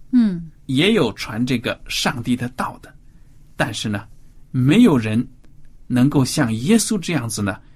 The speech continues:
Speaker 2: 有这种特殊的权柄，对不对啊？
Speaker 1: 嗯，身份不同。
Speaker 2: 对呀。所以耶稣基督来到这个世界上，虽然短短的三年多的传道生涯，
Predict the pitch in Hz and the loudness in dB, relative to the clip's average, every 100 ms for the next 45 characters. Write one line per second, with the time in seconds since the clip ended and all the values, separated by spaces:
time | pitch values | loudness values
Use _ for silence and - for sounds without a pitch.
0 | - - - 123 107 - 233 127 101 - | -20 -14 -2 -2 -2 0 0 0 -6 -6
1 | - 147 - 139 120 - - - 127 - | -2 -2 -2 -4 -6 -8 -10 -6 -6 -6
2 | - - 110 - 90 - 240 240 214 165 | -10 -8 -8 -10 -14 -8 2 4 4 0
3 | 175 - - - 277 262 254 208 208 170 | -8 -16 -6 2 4 4 0 0 -4 -6
4 | 160 - - - 123 101 - - - - | -10 -12 -8 0 2 2 -2 -12 -20 -20
5 | - - - - - - - 143 135 123 | -20 -20 -20 -20 -20 -16 0 4 6 6
6 | 147 139 131 135 127 113 110 127 123 123 | 6 2 0 2 2 2 0 0 0 -4
7 | - - 127 107 - 107 - 139 123 120 | -4 -4 -4 -4 -6 -6 -2 2 2 0
8 | 123 - 101 147 156 90 107 101 - - | -2 -8 -2 -2 -2 -4 -6 -6 -10 -18
9 | - - - - 190 185 139 110 117 117 | -20 -14 -8 -2 0 0 0 0 -2 -2
10 | 107 - - - - - - - - - | -4 -8 -18 -20 -20 -18 -16 -16 -16 -12
11 | - 120 127 101 113 104 98 | -2 0 2 0 -6 -8 -10